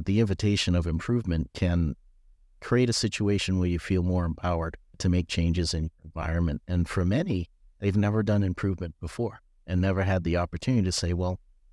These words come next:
if this was your healthcare system, what would you do? How would you design it?" Uh, so we're seeing some engagement effects to that and also starting to see some early ripples of interest.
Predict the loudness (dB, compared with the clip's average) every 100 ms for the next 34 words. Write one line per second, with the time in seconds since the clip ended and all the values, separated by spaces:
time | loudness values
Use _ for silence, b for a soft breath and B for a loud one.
0 | -8 -6 -4 -2 -2 0 0 0 -2 -4
1 | -2 -2 0 -2 -2 -4 -6 -4 -2 -4
2 | _ -10 -6 -6 -8 -8 -4 -4 -4 -2
3 | 0 2 0 -4 -14 _ -4 0 0 2
4 | 0 0 0 0 0 0 -2 -8 _ -6
5 | -2 -2 0 0 2 0 2 2 4 4
6 | 2 2 2 2 2 2 0 -4 -4 -8
7 | -8 -6 -4 0 2 2 0 0 0 -2
8 | -2 -2 -2 0 0 0 -2 0 0 0
9 | 0 0 0 2 2 0 -2 -4 -4 -2
10 | -2 0 0 -2 -6 -6